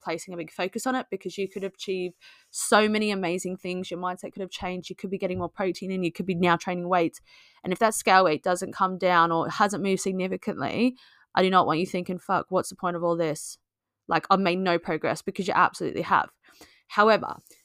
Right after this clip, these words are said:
if you're going to weigh yourself, I would suggest these two ways. One, weigh yourself on a Wednesday because, let's be honest, weekends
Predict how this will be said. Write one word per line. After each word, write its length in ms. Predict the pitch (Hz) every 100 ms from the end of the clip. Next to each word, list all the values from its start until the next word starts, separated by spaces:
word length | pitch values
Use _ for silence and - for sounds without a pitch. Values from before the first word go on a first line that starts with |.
| _
if 180 | 233 247
you're 100 | 277
going 160 | 330
to 100 | 311
weigh 140 | 277 190
yourself, 320 | 175 - - -
I 120 | 190
would 100 | 190
suggest 480 | 196 190 180 180 - - - _
these 240 | 208 190 -
two 220 | 185 156
ways. 360 | 143 - - - _ _ -
One, 380 | 196 220 240 -
weigh 200 | 214 214
yourself 380 | 247 262 247 262
on 80 |
a 40 | 247
Wednesday 480 | 175 151 - - 175 _ _ _ _ -
because, 540 | 202 214 196 196 196 - _ _ _ _ -
let's 300 | 196 196 -
be 120 | 170
honest, 240 | 165 175
weekends 560 | 214 208 214 190 190